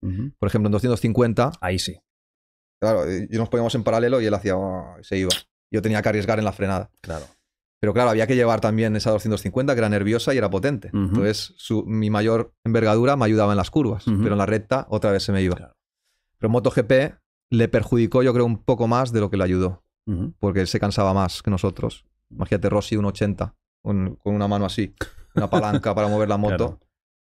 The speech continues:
Speaker 2: Y cuando se tenía que enfrentar a Pedrosa, hacía así un poco y lo, lo echaba fuera.
Speaker 1: Mm.
Speaker 2: Y luego tuvo, era muy débil a nivel de huesos y
Speaker 1: Ujú.
Speaker 2: si-,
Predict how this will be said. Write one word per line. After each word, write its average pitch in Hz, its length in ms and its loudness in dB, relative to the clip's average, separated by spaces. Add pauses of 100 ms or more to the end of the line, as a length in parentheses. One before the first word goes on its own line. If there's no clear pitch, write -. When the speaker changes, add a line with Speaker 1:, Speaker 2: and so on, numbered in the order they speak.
(160)
Speaker 2:
Y 101 80 -10
cuando 101 220 0
se 104 120 -4
tenía 101 140 0
que 110 60 0
enfrentar 104 260 2
a - 60 -4
Pedrosa, 107 560 -2 (140)
hacía 101 240 -2
así 98 180 -4
un 101 120 -2
poco 110 280 0
y 104 60 2
lo, 92 400 -2
lo 104 60 -10
echaba 90 240 -2
fuera. - 300 -2
Speaker 1:
Mm. 95 160 -2 (1120)
Speaker 2:
Y 123 80 2
luego 131 220 4
tuvo, 143 320 4
era 131 180 6
muy 135 220 4
débil 113 600 2 (200)
a 117 80 0
nivel 107 640 2 (380)
de 113 120 2
huesos 120 640 0
y 104 220 2
Speaker 1:
Ujú. 135 220 0
Speaker 2:
si-, 110 140 -2